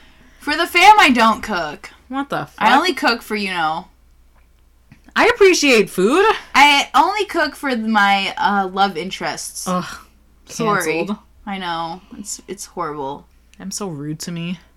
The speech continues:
Speaker 2: I'm so nice all the
Speaker 1: Okay.
Speaker 2: time, twenty-four seven, and Em's just out here fucking
Speaker 1: Yo,
Speaker 2: bullying me.
Speaker 1: if you want something, tell me what you want. I'll cook it for you. I just hate cooking for, like, a lot of people. It's very stressful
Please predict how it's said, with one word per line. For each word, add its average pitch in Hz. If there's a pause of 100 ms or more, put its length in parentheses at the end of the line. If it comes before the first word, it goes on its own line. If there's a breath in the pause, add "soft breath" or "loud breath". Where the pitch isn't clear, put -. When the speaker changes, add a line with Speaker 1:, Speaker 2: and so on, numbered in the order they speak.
(1300 soft breath)
Speaker 2:
I'm 214
so 285
nice 185
all 214
the 262
Speaker 1:
Okay. 269
Speaker 2:
time, 208
twenty-four 311
seven, 208
and 170
Em's 208
just 269
out 269
here 294
fucking 269
Speaker 1:
Yo, 220
Speaker 2:
bullying 220
me. 190
Speaker 1:
if 262
you 311
want 415
something, 294
tell 208
me 226
what 220
you 208
want. 196
I'll 202
cook 202
it 175
for 180
you. 156 (460)
I 226
just 320
hate 240
cooking 254
for, 240
like, 202
a 175
lot 151
of -
people. 170
It's 147
very 175
stressful 160